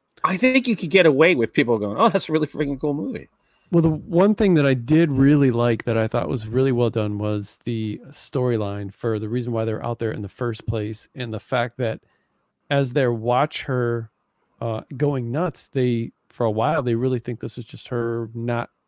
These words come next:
Speaker 2: not getting her, the drugs that she, her body needs,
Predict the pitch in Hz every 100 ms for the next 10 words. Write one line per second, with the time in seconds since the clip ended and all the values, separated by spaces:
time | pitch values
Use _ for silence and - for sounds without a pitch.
0 | _ 123 127 131 131 120 120 - 127 135
1 | 165 127 117 - 120 110 110 - _ 123
2 | 117 110 110 110 113 -